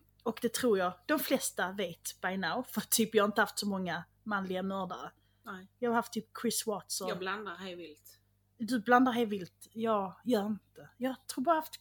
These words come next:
Speaker 1: Chris Watts, eller? Ah,
Speaker 2: En
Speaker 1: skit.
Speaker 2: risk.
Speaker 1: Eh, just det. Som, men de vet ju inte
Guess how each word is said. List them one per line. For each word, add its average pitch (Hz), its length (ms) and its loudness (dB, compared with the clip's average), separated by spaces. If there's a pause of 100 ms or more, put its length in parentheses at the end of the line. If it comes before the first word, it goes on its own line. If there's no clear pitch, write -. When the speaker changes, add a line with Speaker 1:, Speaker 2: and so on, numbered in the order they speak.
Speaker 1:
Chris - 420 -8
Watts, - 520 -20
eller? 277 220 -4 (680)
Ah, - 200 -2
Speaker 2:
En 226 80 -6
Speaker 1:
skit. 240 100 4
Speaker 2:
risk. - 400 -6 (1040)
Speaker 1:
Eh, 196 260 -4
just 220 220 0
det. 156 140 -14 (240)
Som, 214 340 0
men 208 280 0
de 214 140 0
vet 202 200 -2
ju - 20 2
inte 202 100 -2